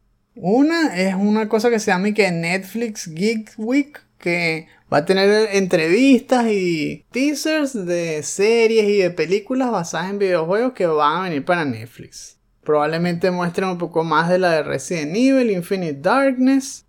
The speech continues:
o hablen un poco más de la película de Resident Evil que viene también para finales de año.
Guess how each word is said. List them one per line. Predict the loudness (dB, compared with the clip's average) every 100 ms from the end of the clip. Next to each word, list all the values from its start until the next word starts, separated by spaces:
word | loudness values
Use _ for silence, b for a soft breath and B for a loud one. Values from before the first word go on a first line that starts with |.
| _
o | -2 2 4 2 -2 -6 -2
hablen | 0 0 0
un | -2
poco | -2 0 -2
más | -2
de | -2
la | -2 -2
película | -4 -4 0 2 4
de | 4
Resident | 2 -2 -2 -4
Evil | -4 -4 -4 -4 -8
que | -4 -2
viene | 0 0 -2
también | -4 -4 -4
para | -2 -2
finales | -2 -6 -6 -2 -2
de | -2
año. | -2 -2 -2 -4 -8